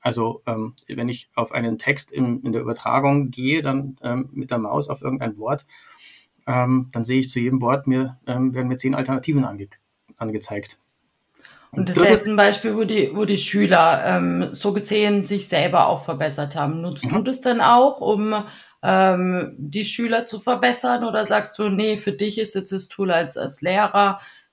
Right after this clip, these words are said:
Speaker 2: nicht irgendwie gut? Oder ist das in deinem alltäglichen Gebrauch mit da, auch dabei?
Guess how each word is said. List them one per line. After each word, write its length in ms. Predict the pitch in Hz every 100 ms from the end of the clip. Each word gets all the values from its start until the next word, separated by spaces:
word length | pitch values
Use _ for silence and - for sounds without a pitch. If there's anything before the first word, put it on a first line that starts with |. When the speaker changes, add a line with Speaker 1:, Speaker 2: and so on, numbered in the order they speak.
| _
Speaker 2:
nicht 480 | 170 185 - -
irgendwie 440 | - 135 151 143 139
gut? 480 | - 135 131 - -
Oder 400 | 135 151 143 -
ist 280 | - 202 208
das 120 | 190
in 140 | 196
deinem 200 | 185 170
alltäglichen 580 | - 165 175 156 147 170
Gebrauch 340 | 143 139 143
mit 200 | 151 147
da, 160 | 143 -
auch 160 | - -
dabei? 340 | 131 123 107